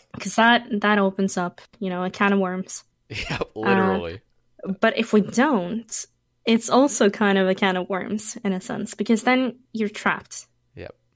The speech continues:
Speaker 1: You know, you make a one-time decision and you cannot undo it. So no matter, like, how much wealth or how much X P you get, you cannot leave your group. That would, <sighs> down the line, probably feel very bad.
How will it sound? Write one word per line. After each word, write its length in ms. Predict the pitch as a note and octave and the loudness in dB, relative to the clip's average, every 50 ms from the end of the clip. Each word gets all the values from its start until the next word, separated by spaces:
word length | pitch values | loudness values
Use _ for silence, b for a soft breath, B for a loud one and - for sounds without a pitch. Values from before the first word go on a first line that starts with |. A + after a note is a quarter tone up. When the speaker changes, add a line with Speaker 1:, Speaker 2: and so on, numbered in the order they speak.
| _ _ | _ _
Speaker 1:
You 60 | F#3+ | -6
know, 140 | F3+ F3+ F#3+ | -6 -4 -4
you 200 | F#3+ F#3+ F#3+ G3 | -2 0 2 2
make 240 | G3 F#3+ F#3+ F#3+ G3+ | 2 2 2 2 0
a 40 | |
one-time 520 | F#3+ F#3 F#3+ G3+ G#3+ A3 G#3 - G3+ G3+ G3+ | 2 2 4 4 4 4 4 4 4 4 4
decision 420 | F3+ F#3 - F3+ F#3+ - - - | 4 2 -4 -6 -8 -8 -10 -10
and 140 | G#3+ - - | -8 -6 -6
you 60 | G#3+ | -8
cannot 540 | - - - - G#3+ G#3 G3+ G3 F#3+ G3 - | -8 -8 -4 0 2 4 4 2 2 0 -2
undo 240 | F3+ F3+ F3+ G3+ G3 | -4 -4 -4 -4 -4
it. 280 | - - - - - _ _ _ _ _ _ _ _ _ _ _ _ | -4 -4 -6 -6 -10 _ _ _ _ _ _ _ _ _ _ _ _
So 220 | - - G#3 F#3+ | -4 0 2 4
no 180 | F#3+ F#3+ F#3+ G3 | 4 4 6 6
matter, 420 | G3 F#3+ G3 G3 G3 F#3 F3+ E3+ | 6 6 6 4 2 0 0 -4
like, 180 | - - - - | -6 -8 -12 -12
how 180 | - - - F#3+ | -10 -6 -4 -2
much 240 | G3 F#3+ F#3+ - - | -2 -4 -6 -6 -6
wealth 340 | F#3 F3+ F3 E3+ F3 - F#3 | -6 -4 -4 -4 -6 -8 -10
or 60 | F3+ | -10
how 280 | - - - F3+ F#3 F#3 | -10 -10 -6 -4 -2 -2
much 580 | F3+ F3+ F3+ - - - - - - - - - G#3 | -2 -2 -4 -6 -8 -10 -10 -10 -10 -14 -14 -14 -8
X 140 | - - | -8 -6
P 120 | - - G3+ | -2 0 0
you 180 | F#3+ F#3+ F#3 | 2 2 0
get, 320 | F3+ F#3 F3 F3 E3+ - - - | 0 0 -2 -2 -4 -6 -8 -8
you 160 | F#3+ F#3 - | -8 -8 -8
cannot 440 | - - - G3 F#3 F3+ - - - | -10 -4 -2 -2 0 0 -2 -4 -6
leave 180 | F#3 F3+ F3 F3+ | -6 -6 -4 -6
your 120 | F3+ F3+ | -6 -8
group. 320 | G#3 - - D#3+ - - _ - | -6 -8 -10 -10 -10 -12 _ 2
That 180 | G3 G3+ A3 A#3 | 2 4 4 4
would, 260 | B3 C4 B3 A#3+ - - _ _ _ _ _ _ _ _ _ _ _ _ _ _ _ _ _ | 4 2 2 0 -4 -12 _ _ _ _ _ _ _ _ _ _ _ _ _ _ _ _ _
<sighs> 560 | - - - - - - - - - _ _ | -6 -6 -6 -6 -10 -10 -14 -18 -20 _ _
down 280 | - G#3 G#3 B3+ C4+ C4 | 0 2 4 4 6 6
the 100 | C4 B3 | 4 4
line, 380 | G3 F#3+ G3 G#3+ A#3 B3 B3+ A#3+ | 4 4 4 4 4 2 0 -2
probably 480 | - - - G3+ G#3 G#3+ G#3+ G#3+ A3 G#3+ | -4 -4 -4 -2 -2 0 0 0 0 -2
feel 540 | G#3+ - - G3+ G3+ G3+ G3 G3 G3 G3+ - _ _ _ | -4 -4 -2 0 2 2 2 0 0 -2 -6 _ _ _
very 220 | F#3+ F3+ F#3 G3 | 0 2 2 2
bad. 360 | F#3 F3+ E3 D#3 - F#3 G3 | 4 2 2 0 0 -4 -6